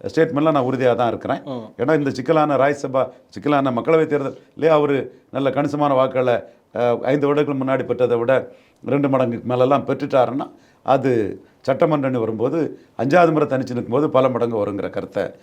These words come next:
Speaker 1: நான் முன்வைக்கிறேன்.
Speaker 2: சரிங்க.
Speaker 1: But ஆம் ஆத்மி வந்து அந்த மாதிரி சாதிச்சவங்க தான். ஆனா இவங்க இன்னைக்கு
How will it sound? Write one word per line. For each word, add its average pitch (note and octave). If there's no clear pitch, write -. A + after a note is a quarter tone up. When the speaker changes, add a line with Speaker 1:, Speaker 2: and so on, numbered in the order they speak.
Speaker 1:
நான் A2
முன்வைக்கிறேன். A#2
Speaker 2:
சரிங்க. B2+
Speaker 1:
But D3+
ஆம் D#3
ஆத்மி D#3
வந்து C#3
அந்த D3
மாதிரி D3
சாதிச்சவங்க C3
தான். -
ஆனா E3
இவங்க D#3+
இன்னைக்கு D3+